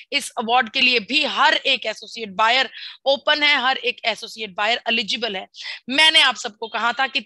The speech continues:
तीस पीस के ऊपर रुकना नहीं है, अपने कारोबार को चलाकर रखना है, अपने कारोबार को बढ़ाते रहना है। वही बढ़ा हुआ कारोबार आपको दिलाएगा स्टेट टॉपर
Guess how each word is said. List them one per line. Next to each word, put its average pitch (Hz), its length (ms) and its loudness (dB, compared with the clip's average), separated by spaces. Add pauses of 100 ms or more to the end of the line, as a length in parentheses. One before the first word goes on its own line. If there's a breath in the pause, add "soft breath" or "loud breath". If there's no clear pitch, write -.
(120)
तीस 311 460 2
पीस 269 240 0
के 254 160 -6
ऊपर 247 420 -4
रुकना 233 480 -2
नहीं 240 360 0
है, 294 140 2 (420 loud breath)
अपने 277 300 0
कारोबार 262 600 2
को 311 160 -10
चलाकर 269 640 0
रखना 254 300 -6
है, 262 120 -2
अपने 254 180 -12
कारोबार 247 440 -6
को 320 240 -12 (300 loud breath)
बढ़ाते 269 520 2
रहना 226 300 -2
है। 190 120 -8 (340 loud breath)
वही 294 380 2
बढ़ा 247 320 4
हुआ 240 260 2
कारोबार 214 460 -2
आपको 214 280 -6
दिलाएगा 233 640 2 (300 loud breath)
स्टेट 294 640 0 (120)
टॉपर 247 520 -6